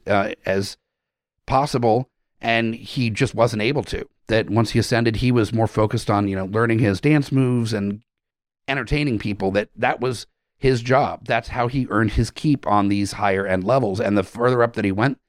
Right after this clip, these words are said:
the less chance he had to actually see anybody from his past. He became the pet of the elite. And so that's where Jacob's head is at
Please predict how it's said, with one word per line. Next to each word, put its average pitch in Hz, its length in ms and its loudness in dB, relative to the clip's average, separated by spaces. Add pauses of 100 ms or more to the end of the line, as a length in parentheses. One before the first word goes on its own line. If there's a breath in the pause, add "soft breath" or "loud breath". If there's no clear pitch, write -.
(240)
the 110 80 0
less 113 200 2
chance 123 280 -2
he 107 100 -2
had 127 240 0
to 107 40 -2
actually 98 340 -4
see 127 420 0
anybody 98 400 2
from 98 220 -2
his 92 100 -6
past. 98 420 -6 (600)
He 110 120 -4
became 110 320 -2
the 107 100 -4
pet - 440 -2
of 92 160 2
the 101 140 2
elite. 101 320 2 (640)
And 127 140 -2
so 139 180 2
that's 147 240 0
where 147 400 0
Jacob's 120 360 -2
head 170 220 4
is 120 280 2
at 110 240 -2